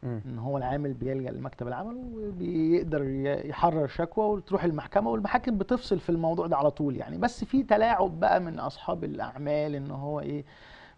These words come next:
Speaker 2: بيقدم مستندات، بيقدم، بيعطل بعض ال-، الجماعة
Speaker 1: يعني
Speaker 2: الزملاء
Speaker 1: ست فرقة.
Speaker 2: بيعط-، يعني آه، شيء
Speaker 1: آه.
Speaker 2: مزعوج. بس ال-، القضاء بيدي العامل حقوقه.
Speaker 1: مم.
Speaker 2: يعني القضاء بيدي حتى لو معهوش أي مستند، مجرد إن هو أثبت علاقة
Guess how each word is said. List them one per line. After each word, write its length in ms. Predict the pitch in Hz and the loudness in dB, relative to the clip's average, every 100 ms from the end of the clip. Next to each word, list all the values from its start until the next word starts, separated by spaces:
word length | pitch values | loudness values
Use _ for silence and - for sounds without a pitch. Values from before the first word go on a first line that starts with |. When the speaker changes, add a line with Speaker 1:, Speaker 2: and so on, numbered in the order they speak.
| - | -8
Speaker 2:
بيقدم 600 | 190 185 160 160 151 151 143 143 | -4 -4 -4 -4 -4 -4 -4 -6
مستندات، 640 | 135 - 139 143 156 160 | -8 -6 -2 2 2 2
بيقدم، 520 | 135 143 151 151 151 147 | 0 2 2 2 -2 2
بيعطل 800 | 151 143 170 202 - 180 151 131 | 4 4 2 0 0 0 0 6
بعض 220 | 151 156 | 6 6
ال-، 280 | 151 143 143 | 0 -2 -6
الجماعة 520 | 143 135 135 143 151 | -6 -8 -8 -8 -4
Speaker 1:
يعني 100 | 156 | -2
Speaker 2:
الزملاء 260 | 147 190 165 | 4 4 6
Speaker 1:
ست 80 | 156 | 6
فرقة. 200 | 127 - | 6 6
Speaker 2:
بيعط-، 240 | - - | 0 -6
يعني 380 | 202 226 196 180 | 0 2 2 6
آه، 280 | 202 185 147 | 8 8 6
شيء 140 | 190 | 4
Speaker 1:
آه. 80 | 185 | 4
Speaker 2:
مزعوج. 240 | 175 165 151 - - | 4 2 -2 -6 6
بس 340 | 269 - - | 6 6 6
ال-، 360 | 196 180 170 170 | 6 6 2 2
القضاء 840 | 170 185 180 170 185 - 196 240 | 2 0 -2 -4 -4 4 4 4
بيدي 300 | 202 226 220 | 0 0 0
العامل 260 | 208 196 202 | 0 0 -2
حقوقه. 320 | 196 190 - - _ | -4 -4 -6 -12 _
Speaker 1:
مم. 200 | 127 120 101 _ | -4 -4 -6 _
Speaker 2:
يعني 220 | 143 131 | -8 -6
القضاء 400 | 135 - 151 185 | -6 -4 0 0
بيدي 320 | 156 160 165 156 | 0 0 2 6
حتى 300 | 226 226 226 | 6 6 6
لو 80 | |
معهوش 240 | 196 196 - | 6 2 -2
أي 100 | 208 | -4
مستند، 400 | 185 - 180 151 104 - _ _ | -4 -4 -6 -6 -12 -20 _ _
مجرد 380 | 131 165 185 175 | -2 2 4 4
إن 160 | 165 160 | 2 -2
هو 400 | 147 165 156 135 - _ _ _ _ - | -2 0 0 -4 -8 _ _ _ _ 4
أثبت 380 | 202 185 160 - | 6 6 0 0
علاقة 320 | 135 175 175 | 2 2 2